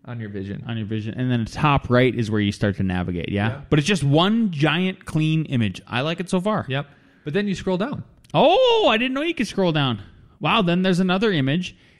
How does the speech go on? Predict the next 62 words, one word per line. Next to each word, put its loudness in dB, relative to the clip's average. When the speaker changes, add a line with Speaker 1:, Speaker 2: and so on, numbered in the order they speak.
Speaker 2:
And 2
on 2
the 0
left-hand 0
side, 2
it -2
says 2
"strong -2
foundation." 0
On -2
the -4
right-hand 0
side, 0
it 2
has 2
some -2
kind -6
of -6
blurb. -2
Speaker 1:
Yep. -10
So -2
it -2
talks -2
about -2
our 0
principles, -4
right? 0
Speaker 2:
Yep. -20
Speaker 1:
And, 0
and, 0
and 0
basically, -2
if -6
you -8
clicked -6
on -6
that, -6
it 0
would -2
say, -2
you 0
know, 6
"To 0
build 0
a -2
great -4
house, -6
you -4
need -2
a -10
great -6
foundation." -8
The -16
same 0
is -4
true -4
when -2
you're 0
building 0
a -6
great -8
firm, -12